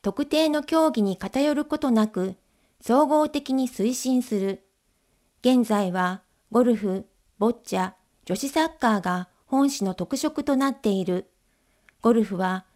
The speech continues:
観光協会と連携し、健康づくりや障害スポーツを目指し、ボッチャは本市の顔となる競技の一つと位置づけ、共生社会づくりのレガシーとして定着を図る。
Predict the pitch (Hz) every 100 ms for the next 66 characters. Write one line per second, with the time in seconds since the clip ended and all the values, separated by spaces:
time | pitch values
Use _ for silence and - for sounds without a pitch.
0 | _ 208 262 302 302 311 311 320 320 233
1 | 196 185 180 208 233 233 220 214 208 196
2 | - _ _ _ _ - 247 311 302 302
3 | 285 302 233 185 190 185 - 226 285 302
4 | 302 302 - 311 311 269 202 180 185 208
5 | - 180 185 _ _ _ _ - 269 269
6 | - 208 196 196 202 _ _ - 311 320
7 | 254 220 170 208 285 294 294 294 208 -
8 | 294 302 226 196 165 302 294 277 180 180
9 | - 208 208 208 185 180 - _ _ _
10 | _ _ _ _ _ _ 220 285 294 294
11 | 294 285 294 285 294 285 233 180 170 233
12 | 294 190 240 208 - 175 - 180 180 -
13 | 214 269 269 269 247 233 190 185 180 175